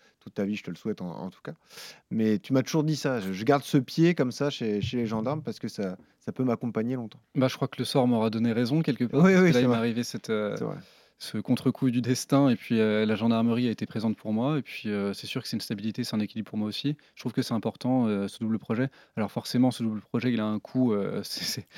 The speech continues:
Speaker 2: forcément, ça me coûte, heu, pas mal de fatigue et c'est
Speaker 1: Mm.
Speaker 2: difficile de jongler.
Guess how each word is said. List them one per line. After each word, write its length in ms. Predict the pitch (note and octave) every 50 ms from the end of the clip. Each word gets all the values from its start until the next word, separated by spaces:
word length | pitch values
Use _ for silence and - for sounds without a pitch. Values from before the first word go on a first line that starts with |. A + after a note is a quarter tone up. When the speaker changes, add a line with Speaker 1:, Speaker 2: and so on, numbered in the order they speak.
| - - - _ _
Speaker 2:
forcément, 420 | _ _ A2 - - A2+ A#2 A#2+
ça 140 | A#2 - G#2+
me 80 | G#2 G2
coûte, 200 | - - G2 -
heu, 260 | G#2+ G2+ G2 G2+ G2+ G2
pas 120 | - A2+
mal 160 | A2 A2 A2
de 80 | G#2+ G#2+
fatigue 420 | G2+ - A2+ - - - B2+ A2
et 60 | G#2 F#2+
c'est 140 | - G#2+
Speaker 1:
Mm. 20 | G#2+
Speaker 2:
difficile 380 | F#2+ G2+ - G#2+ G#2 G#2+ G#2+ G2+
de 40 | G2+
jongler. 320 | G2 G2 G#2 G#2 B2+ D3